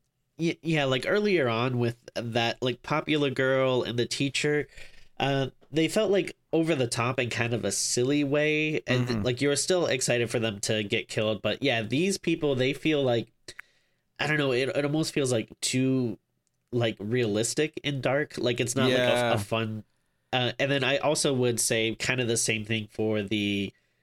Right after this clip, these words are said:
Speaker 1: kinda, like, the fourth member of, of the team that gets killed, like, a little bit after him, that, uh, you know, c-, uh, tries to come on to, uh, the friend Josh, uh,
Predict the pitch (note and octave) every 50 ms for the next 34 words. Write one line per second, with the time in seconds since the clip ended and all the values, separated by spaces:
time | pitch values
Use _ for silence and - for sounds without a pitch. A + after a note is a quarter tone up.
0 | _ _ _ _ _ _ - - D#3+ C#3+ C3+ B2 B2 A#2+ - A2+ - - B2 B2
1 | A#2 A#2 - G#2+ A2+ G#2+ G#2 G#2 G#2 G2+ F2+ G#2 G#2+ - A2+ G#2+ G2+ G#2+ - -
2 | A#2 G#2+ G2 F#2+ G2 F#2 - G#2 F#2 - - - - A2+ G#2 F#2+ G#2 G2 G2+ G#2+
3 | A2 A2 G2 G#2 F#2 - G2 G#2+ A#2+ - C3 C3 C3 A#2+ G#2+ G#2+ G2 F#2+ - -
4 | G#2 G2 G2 F#2+ F#2 F#2 F#2 - _ _ _ _ _ _ _ _ _ _ _ _
5 | _ _ D3+ C3 A2+ G2+ G2 - - - A2 A2+ G2+ - - A#2+ G#2+ G2+ G2+ A2
6 | - - G#2 G#2 G2+ G#2 G2 G2 - - G2+ G2 G2 F#2 F2+ E2+ E2+ E2+ C2+ -
7 | - _ _ _ F#2 G#2 G2 F#2+ F2+ F#2 F2+ - G#2+ G#2 G2 F#2+ F#2+ - G#2 F#2+
8 | F#2+ G#2+ A#2 - - - - - - G2 G2 F#2 F2+